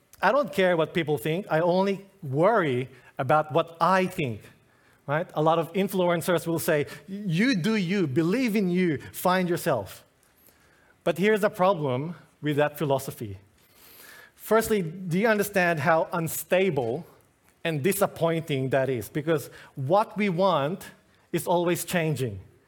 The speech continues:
Like, if you ask a five-year-old what they want to be, they might say, "I want to be a Wiggle," or, "I want to be Bluey."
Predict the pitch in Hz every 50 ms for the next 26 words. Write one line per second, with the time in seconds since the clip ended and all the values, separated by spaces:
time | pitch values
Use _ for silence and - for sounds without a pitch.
0 | _ _ _ _ - - - - - - - 175 202 214 202 175 208 202 190 190
1 | 202 202 - 202 180 - 190 185 190 196 185 190 185 185 175 175 170 170 156 147
2 | - - - - _ _ _ _ _ _ _ _ _ _ - 143 139 175 127 165
3 | 165 156 165 160 160 143 156 170 185 220 220 - - - _ _ _ _ _ _
4 | _ - 156 147 156 165 175 160 - 180 151 143 143 151 156 135 160 135 127 127
5 | 147 139 127 113 98 95 - - _ _ _ _ _ _ _ _ _ _ _ _
6 | - 143 147 156 151 156 156 160 139 123 151 151 151 143 135 117 104